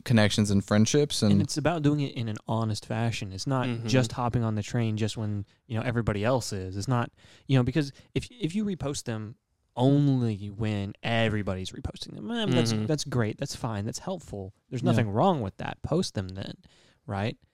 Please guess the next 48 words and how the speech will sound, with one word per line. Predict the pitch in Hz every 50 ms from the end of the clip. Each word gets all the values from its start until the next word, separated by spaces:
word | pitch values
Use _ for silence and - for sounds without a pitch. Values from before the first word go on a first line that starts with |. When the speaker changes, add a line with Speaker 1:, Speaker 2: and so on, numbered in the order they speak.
| _ _ _ -
Speaker 2:
Give | 113 120 147 165
them | 170 165 147
encouragement. | 131 123 - 113 107 101 104 -
Send | - - 120 123 139
them | 147 147 147
a | 135
text | - - 151 131 - -
message. | 110 98 - 107 101 98 - - _ -
You | - 120
know, | 113 104 98 98 101 123 -
it's | - 131 -
like, | 151 143 143 143
it's | 160 147 185
like, | 175 170 170 - - - _ - - - - -
it's | 185 214
like | 202 -
checking | - 190 180 180
up | 165 -
on | 170 160 151
your | 131
friends | - 143 139 131
only | 123 123 127 120
on | 113 110
their | 107
birthdays, | 95 104 104 101 - - - - - - - _ _ - 113
Speaker 1:
Mm-hmm. | 110 107 110 107 113 107
Speaker 2:
right? | 107 107 113 113
If | 135 -
you | 143 -
only | - 143 160 165
check | 147 - 147 131
up | 139 131
on | 131 123
their | 113 101
birthdays, | 104 135 135 127 - 113 104 101 98 98 - - -
I | 190
mean, | 196 196 185 175
sure, | 160 - 104 98 95
that's | - 139 -
nice. | - 90 90 92 117 147 - - -
That's, | - 135 - - - 123 -
that's | - 135 - -
fine. | - 104 95 95 113 - _ _ _ _ _ _ _ -
But | - 123
what's | 135 170 -
gonna | - 156 131
mean | 120 120 123 120
more? | 107 98 101 - - 135 -